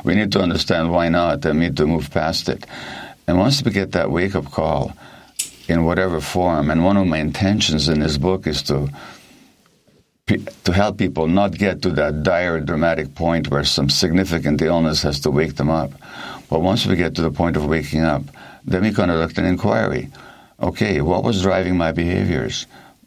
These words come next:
Why was I always driving myself on a job,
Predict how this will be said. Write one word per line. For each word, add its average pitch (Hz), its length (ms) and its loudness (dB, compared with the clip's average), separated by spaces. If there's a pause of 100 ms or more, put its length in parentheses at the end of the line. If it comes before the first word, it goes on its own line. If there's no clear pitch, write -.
(160)
Why 87 300 2
was 95 240 -2
I 82 140 0
always 82 580 -2 (220)
driving 90 480 0
myself 73 460 -2
on 78 120 0
a 73 60 0
job, 73 580 0